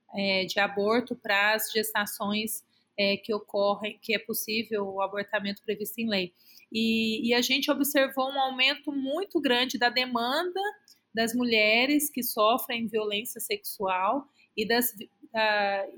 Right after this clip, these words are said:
dos procedimentos que foram realizados ao longo desse ano. Então, é, são dados e mais dados que, que retratam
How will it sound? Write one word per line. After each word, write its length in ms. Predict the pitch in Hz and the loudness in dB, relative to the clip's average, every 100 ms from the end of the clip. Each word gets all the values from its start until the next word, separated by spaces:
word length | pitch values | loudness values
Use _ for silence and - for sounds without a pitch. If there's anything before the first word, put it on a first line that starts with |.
| - _ _ - | -20 _ _ -8
dos 220 | 254 247 | -4 0
procedimentos 840 | 277 269 269 277 254 240 302 302 | 2 2 2 2 2 2 2 0
que 120 | - | -4
foram 320 | 285 254 240 247 | -2 0 0 0
realizados 680 | 247 240 226 214 214 226 - | 0 0 -2 0 0 -2 -6
ao 160 | 220 233 | -4 -2
longo 300 | 226 233 226 | -2 -2 0
desse 360 | 220 233 - | 0 0 0
ano. 360 | 240 196 185 190 _ _ _ - | 0 0 -4 -16 _ _ _ -8
Então, 500 | 196 - 208 208 226 233 233 233 226 220 208 196 185 _ _ _ _ - | -8 -4 -2 0 -2 -4 -4 -6 -6 -8 -10 -12 -16 _ _ _ _ -4
é, 160 | 196 196 | -2 0
são 280 | - 247 | 2 4
dados 460 | 240 247 302 302 285 | 8 10 10 6 2
e 40 | |
mais 280 | 254 233 240 | 2 2 2
dados 360 | 226 226 233 - | 2 2 2 0
que, 380 | 262 254 240 233 | 2 4 4 2
que 140 | 226 | 0
retratam 800 | 240 247 240 220 247 262 262 277 | 0 2 6 8 8 4 -6 -8